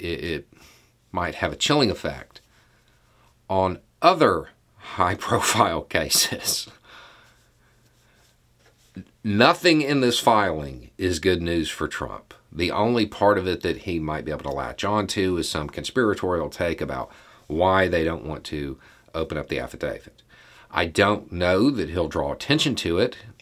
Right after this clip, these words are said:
It seems like that would be a bad idea, because then people might read their reasoning behind opposing unsealing it.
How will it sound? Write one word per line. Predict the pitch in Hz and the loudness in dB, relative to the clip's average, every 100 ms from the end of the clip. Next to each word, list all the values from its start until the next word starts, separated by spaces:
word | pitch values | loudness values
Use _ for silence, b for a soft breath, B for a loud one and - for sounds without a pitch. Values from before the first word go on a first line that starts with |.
| _ | _
It | 85 - | -8 -2
seems | - 107 95 | 0 0 0
like | 95 | 0
that | 90 85 | 0 0
would | 78 | 0
be | 78 | -2
a | 71 | -4
bad | 73 71 69 | -4 -6 -6
idea, | 65 73 139 120 107 | -4 2 4 4 2
because | 101 - 101 | -4 -4 -4
then | - 95 95 | -2 -4 -4
people | - 92 87 | -6 -6 -4
might | 87 87 85 | -2 0 -2
read | 82 80 92 80 | -4 -2 -2 -2
their | 78 | -4
reasoning | 76 95 113 82 78 71 71 B B B B B B - _ _ _ | 0 2 2 0 -4 -8 -12 B B B B B B -20 _ _ _
behind | 85 73 113 113 98 | -4 -2 0 2 0
opposing | 76 - 73 - 67 64 | -2 -4 -4 -4 -10 -12
unsealing | 69 65 - - - | -12 -10 -8 -6 -8
it. | - - | -12 -20